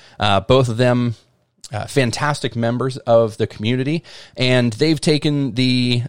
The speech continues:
the process of, of making a coin and, and kinda spread it around with the people that make their coin, collaborations with people, collaborations with leather workers. Uh, so it's, it's this huge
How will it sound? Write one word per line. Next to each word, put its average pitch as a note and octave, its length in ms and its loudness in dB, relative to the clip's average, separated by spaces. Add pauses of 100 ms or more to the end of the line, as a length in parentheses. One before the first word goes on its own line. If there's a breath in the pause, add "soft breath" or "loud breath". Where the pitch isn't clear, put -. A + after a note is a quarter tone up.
the B2 120 -2
process B2 600 0
of, G#2+ 240 0
of A2+ 160 -4
making A#2 280 -4
a G#2 40 -4
coin B2 380 -2
and, G2 280 -8
and G2 240 -8
kinda A#2 160 -2
spread A#2+ 300 0
it A2 80 -4
around A2 320 -2
with G2+ 120 -6
the G2 60 -10
people F#2+ 280 -12
that E2 120 -10
make C#3 280 -4
their C3 100 -2
coin, C3 440 -6
collaborations G#2 720 -6
with B2 140 -10
people, A2+ 320 -8
collaborations G#2 640 -4
with - 160 -18
leather C3+ 260 2
workers. C3 520 -4 (560 loud breath)
Uh, C3+ 300 4
so F3 220 0
it's, - 320 -4 (560)
it's - 200 -6
this C3 180 0
huge F#3+ 560 -2